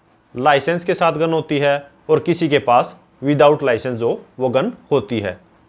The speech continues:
आज की वीडियो में हम ये जानेंगे कि अगर कोई भी पर्सन जो है वो without license गन रखता है तो उसकी क्या पनिशमेंट है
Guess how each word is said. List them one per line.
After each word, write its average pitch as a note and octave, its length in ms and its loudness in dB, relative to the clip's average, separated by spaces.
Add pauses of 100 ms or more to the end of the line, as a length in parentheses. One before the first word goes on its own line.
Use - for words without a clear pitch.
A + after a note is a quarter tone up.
(180)
आज F3 260 4
की G#3+ 100 0
वीडियो C#3+ 300 0
में B2+ 220 -2 (360)
हम E3 180 2
ये G#3 140 6
जानेंगे D3 500 0 (420)
कि F#3 80 0
अगर G3 280 0
कोई G#3 340 4
भी E3 200 -2 (560)
पर्सन E3 340 0
जो E3 180 2
है B2 180 2 (560)
वो D#3 140 2
without G3+ 440 4
license C#3 480 -2 (280)
गन F#3 240 0
रखता D3 400 0
है B2 200 0 (320)
तो E3+ 80 0
उसकी E3+ 360 -4
क्या C3 180 2
पनिशमेंट C#3 540 -4
है D3 200 0